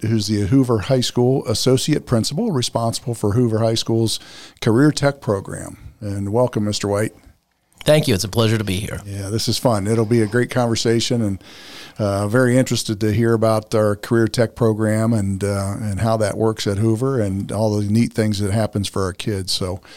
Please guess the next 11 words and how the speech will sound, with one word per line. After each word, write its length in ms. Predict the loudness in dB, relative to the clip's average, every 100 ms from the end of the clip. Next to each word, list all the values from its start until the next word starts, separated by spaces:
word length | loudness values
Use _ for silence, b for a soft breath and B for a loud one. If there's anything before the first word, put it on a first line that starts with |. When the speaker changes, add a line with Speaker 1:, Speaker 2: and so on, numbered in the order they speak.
| B B B
Speaker 1:
what, 380 | 0 0 -10 0
to, 240 | 0 0 -6
to 100 | -2
kick 240 | 2 2
things 240 | 4 4
off, 260 | 6 2 0
what 280 | 0 4 4
is 240 | 2 0 -6 -20 -12
Career 280 | 2 4 4
Tech 320 | 4 0 2
education? 640 | 0 0 -2 -2 -2 -8